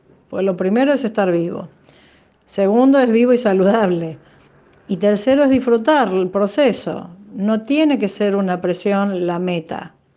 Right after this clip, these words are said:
La meta sirve para que la mente, la mente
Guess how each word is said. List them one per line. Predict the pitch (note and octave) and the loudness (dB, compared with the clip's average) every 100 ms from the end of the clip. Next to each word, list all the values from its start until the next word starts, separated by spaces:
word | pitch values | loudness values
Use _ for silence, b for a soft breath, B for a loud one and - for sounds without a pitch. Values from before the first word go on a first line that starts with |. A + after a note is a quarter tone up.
| b b b b b | b b b b b
La | G3 G3+ | -2 0
meta | A3+ D4 B3 - G3+ G#3+ A3+ B B B _ _ | 2 2 0 -2 -2 -2 -6 B B B _ _
sirve | - A#3+ C4+ | -2 2 2
para | - A3 G#3+ A3+ A3+ A3 _ _ _ _ _ _ _ _ - | 0 0 2 0 -2 -10 _ _ _ _ _ _ _ _ -6
que | F#3+ | -2
la | F#3+ G3+ | 0 2
mente, | C#4 A#3+ F3+ - F#3+ G3 - b b b b _ _ _ _ _ _ _ | 2 2 0 -2 -2 -4 -8 b b b b _ _ _ _ _ _ _
la | F3+ F3 | -8 -4
mente | G3 G#3+ G#3+ G3+ F#3+ F3+ F3 F3+ G3+ - - | 0 0 0 0 2 2 0 -2 -6 -10 -18